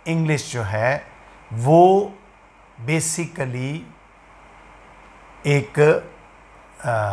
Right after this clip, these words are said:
L, एल थ्री बन जाती है, यानी एल वन, एल टू, एल थ्री। तो बोलने के अंदाज में it is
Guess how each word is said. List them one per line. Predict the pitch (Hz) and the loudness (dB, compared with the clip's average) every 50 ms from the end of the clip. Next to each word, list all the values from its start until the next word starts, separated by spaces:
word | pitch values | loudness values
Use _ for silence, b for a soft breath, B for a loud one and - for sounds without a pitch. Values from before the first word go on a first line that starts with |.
| 98 95 90 92 92 - - - - - - - - - - - - - - - - - - - | -6 -10 -12 -14 -16 -20 -20 -20 -20 -20 -20 -20 -20 -20 -20 -20 -20 -20 -20 -20 -20 -4 2 4
L, | 160 165 165 165 165 - | 4 4 4 0 0 4
एल | 156 156 165 | 4 4 4
थ्री | 156 - - - 190 214 208 | 4 0 -2 -2 0 0 0
बन | 180 139 135 120 113 | 0 0 -2 -4 -4
जाती | 101 107 98 - - - | -6 -8 -8 -10 -12 -18
है, | - - - - - - - - - - - - - - | -20 -20 -20 -20 -20 -20 -20 -20 -20 -20 -20 -20 -18 -10
यानी | 123 131 151 165 - - | -6 -4 -4 0 4 6
एल | 147 160 156 | 6 6 6
वन, | 139 127 143 156 170 185 208 214 196 - - - - - - - - - | 6 6 8 8 8 8 4 0 -8 -12 -14 -18 -20 -20 -20 -8 -2 0
एल | 135 139 131 117 - - | 0 0 0 -4 -6 -2
टू, | 151 160 170 185 190 185 - - - - - - | 0 0 0 0 -2 -6 -10 -14 -20 -16 -8 -6
एल | 117 123 113 | -4 -4 -4
थ्री। | - - - 127 117 98 85 - - - - - - - | -6 -10 -10 -10 -10 -10 -12 -16 -20 -20 -20 -20 -14 -10
तो | - 123 | -8 -6
बोलने | 113 113 139 151 165 175 185 196 214 202 | -4 2 4 4 6 6 6 4 2 2
के | - 175 | 0 -2
अंदाज | 151 143 131 120 117 107 107 104 104 - | -2 -2 -2 0 0 0 -2 -2 -6 -8
में | 117 117 123 131 131 - - - - - - - - | -10 -8 -8 -10 -12 -16 -20 -20 -20 -20 -18 -12 -10
it | 143 - - | -10 -6 -4
is | 151 156 165 165 | -4 -4 -2 -4